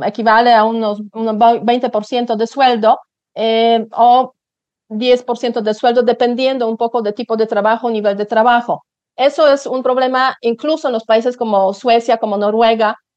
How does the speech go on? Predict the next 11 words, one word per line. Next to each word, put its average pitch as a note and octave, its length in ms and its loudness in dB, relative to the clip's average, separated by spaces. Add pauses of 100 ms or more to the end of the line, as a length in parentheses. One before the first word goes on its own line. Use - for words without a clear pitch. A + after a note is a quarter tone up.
Polonia A#3 400 2
incluida, A3+ 560 -4 (240)
y B3 180 -2
obviamente A3 480 2
México, A3 580 -2
México G#3 420 -6
también. E3 340 -8
Entonces, A#3 340 -6
el A#3 140 -4
tema B3+ 280 0
de A3 300 -2